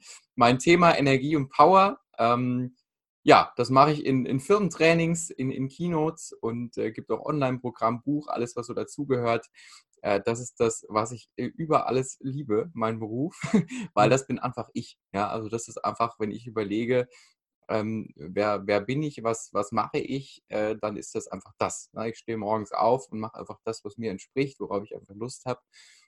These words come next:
Speaker 1: Ähm, und das ist einfach ganz, ganz großartig. Wie ich dazu gekommen bin, da muss ich ein bisschen ausholen. Ähm, ich hab mit zwölf angefangen mit der aktiven Persönlichkeitsentwicklung,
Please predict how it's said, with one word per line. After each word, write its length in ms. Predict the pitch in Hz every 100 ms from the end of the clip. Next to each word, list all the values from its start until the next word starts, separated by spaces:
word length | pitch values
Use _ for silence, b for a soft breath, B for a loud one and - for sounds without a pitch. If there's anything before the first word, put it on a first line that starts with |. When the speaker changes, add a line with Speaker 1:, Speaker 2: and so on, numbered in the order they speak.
| _ _
Speaker 1:
Ähm, 380 | 101 98 98 98
und 160 | - 101
das 140 | 98
ist 120 | 101 -
einfach 300 | 92 95 -
ganz, 220 | 95 -
ganz 180 | 95 -
großartig. 500 | 104 101 - 87 95
Wie 120 | 170
ich 80 | 180
dazu 280 | 170 170
gekommen 540 | 131 117 - 175 214 147
bin, 160 | 95
da 80 | 87
muss 180 | 98 135
ich 80 | 120
ein 100 | 107
bisschen 260 | 135 117
ausholen. 680 | - 98 123 - 87 110 135 _ _ _ _ _ _ - _
Ähm, 420 | - 101 101 98 98 b b b b b _ _ _ _ _ _ _
ich 120 | - 170
hab 140 | -
mit 180 | 160 -
zwölf 340 | 135 139 202
angefangen 480 | - 175 175 165 160
mit 120 | 147
der 120 | 135
aktiven 400 | 139 - 151 143
Persönlichkeitsentwicklung, 1120 | 139 117 135 113 - 82 - 87 87 82 80